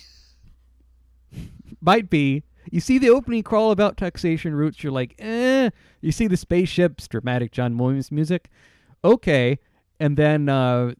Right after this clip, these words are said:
Speaker 2: they, they open up, "Oh, we got incoming transmission," and you see the, the Jedi shrouded in, in darkness. And it's like, "Oh, wel-, wel-, welcome to pull into the space station, Senator."
Speaker 1: What
Speaker 2: "Oh, Jedi? We can't have that. No."
Speaker 1: What do you think we
Speaker 2: It,
Speaker 1: could
Speaker 2: it's, it's awful.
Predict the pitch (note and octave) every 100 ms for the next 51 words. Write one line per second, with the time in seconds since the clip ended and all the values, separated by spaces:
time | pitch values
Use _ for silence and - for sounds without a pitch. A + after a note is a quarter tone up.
0 | - D#3 C3+ B2+ B2+ C3+ B2+ B2+ - B2
1 | A#2+ C#3+ C3+ C3+ B2+ B2 B2+ A#2+ B2+ A2+
2 | C3+ B2 A2+ B2 - G#2 G2+ G#2 - G#2+
3 | G#2+ G#2+ A2 A#2 G#2+ G#2 G#2 G#2 - _
4 | _ _ - - A2+ A2 G#2+ G#2 A2+ A#2+
5 | G#2+ G#2 - A#2 _ _ _ _ _ _
6 | _ - A#2 A#2 G2+ - _ _ _ _
7 | _ _ _ - B3+ F#3+ D3+ F#3+ - F3+
8 | G#3+ E3+ G3 D3+ B2+ A#2 B2+ A#2+ E3+ F3
9 | C#3 C#3 C3 F3+ G3+ - D3+ B2+ A2 G#2
10 | A#2 G2+ F#2+ F#2 - - - B3+ F3+ A#2
11 | D3 G3+ C4+ A#3+ A#3+ - C#3+ C3 C3 A2
12 | B2+ A2+ - C#3 B2 G#2 _ D3+ E3+ A3+
13 | F#4+ D#4+ G3 E3+ F#3+ - - G#3 F#3 D#3
14 | D3 G#2 F2